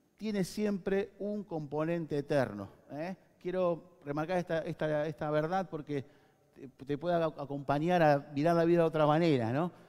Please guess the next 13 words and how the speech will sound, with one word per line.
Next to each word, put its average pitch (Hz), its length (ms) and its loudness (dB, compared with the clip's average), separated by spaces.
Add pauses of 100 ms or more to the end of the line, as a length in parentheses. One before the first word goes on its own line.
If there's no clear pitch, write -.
(300)
Una 196 260 -4
bendición 196 680 -4 (680)
siempre 175 420 -4
tiene 165 220 -2
un 151 100 -6
componente 143 800 -6 (160)
eterno. 120 540 0
Y - 20 -8
fíjate, 156 340 -4
dice 165 200 -2
Efesios 156 380 -4
capítulo 156 500 -4
uno, 170 320 0